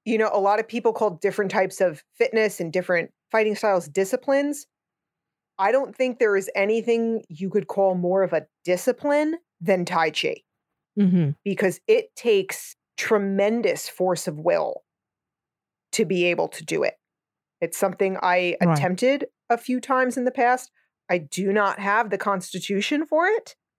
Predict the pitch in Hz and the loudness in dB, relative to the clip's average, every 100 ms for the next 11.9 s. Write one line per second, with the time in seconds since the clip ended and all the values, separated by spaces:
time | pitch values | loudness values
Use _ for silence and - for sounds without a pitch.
0 | _ _ _ _ _ - 220 220 233 220 | _ _ _ _ _ 2 2 2 -4 0
1 | 233 226 220 196 180 180 156 170 185 190 | 0 0 0 0 0 -2 -4 -2 0 0
2 | - 185 180 196 170 165 160 165 - 165 | 0 -2 0 0 2 2 0 -2 -2 0
3 | 165 202 208 _ _ _ - 196 165 - | 0 -2 -6 _ _ _ -6 -2 -2 -2
4 | - - _ _ _ _ _ _ _ 196 | -8 -16 _ _ _ _ _ _ _ 2
5 | 180 170 147 - _ _ _ _ - 233 | 4 4 2 -6 _ _ _ _ -2 2
6 | 240 233 233 220 254 440 415 220 196 - | 2 0 -2 2 2 2 0 -4 -4 0
7 | 226 262 - 202 170 185 175 180 170 156 | 0 0 -2 -2 0 -2 0 -2 -2 -6
8 | - - 202 240 269 269 262 _ _ _ | -14 -10 -2 0 2 0 -4 _ _ _
9 | _ _ _ _ - 220 214 - 208 180 | _ _ _ _ -4 0 0 0 0 0
10 | 175 - 165 - 156 - 95 - - _ | -2 -4 -8 -6 -6 -4 -6 -8 -16 _
11 | _ _ _ - 180 226 320 135 | _ _ _ -2 2 2 2 0